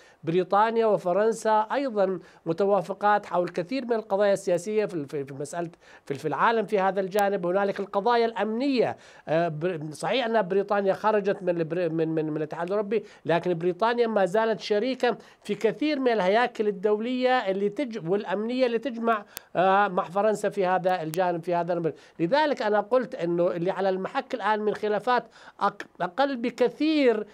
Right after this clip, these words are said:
من السياق الاستراتيجي في العلاقات في هذا الأج-، الأمر. لذلك هنالك حتمية الواقع الجيوسياسي وهنالك حتمية الواقع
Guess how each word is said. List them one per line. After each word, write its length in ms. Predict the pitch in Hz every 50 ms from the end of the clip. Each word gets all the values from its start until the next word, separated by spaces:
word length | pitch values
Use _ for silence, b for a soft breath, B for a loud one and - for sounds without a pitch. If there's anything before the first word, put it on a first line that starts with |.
| B B B
من 200 | 156 175 233 262
السياق 460 | 269 - - - 214 240 262 254 254
الاستراتيجي 800 | 247 214 208 196 - - 214 214 208 202 - 240 240 196 214 214
في 60 | 214
العلاقات 560 | 208 202 180 185 196 196 190 196 208 196 190
في 140 | 190 196 190
هذا 180 | 190 185 180 196
الأج-، 420 | 196 196 196 190 180 175 160 180 -
الأمر. 360 | 151 170 190 185 208 214 208
لذلك 500 | 196 196 190 196 269 302 302 277 214 - B B B B B
هنالك 440 | 160 165 190 220 240 247 240 233 -
حتمية 640 | - - 214 - - 185 202 214 240 247 247 233 240
الواقع 480 | 214 196 180 202 226 233 226 220 202 196
الجيوسياسي 640 | 196 185 196 214 208 196 202 202 190 202 208 202 214
وهنالك 280 | 202 196 208 208 202 202
حتمية 380 | - 196 185 - 208 220 208 -
الواقع 320 | 208 208 220 220 - 185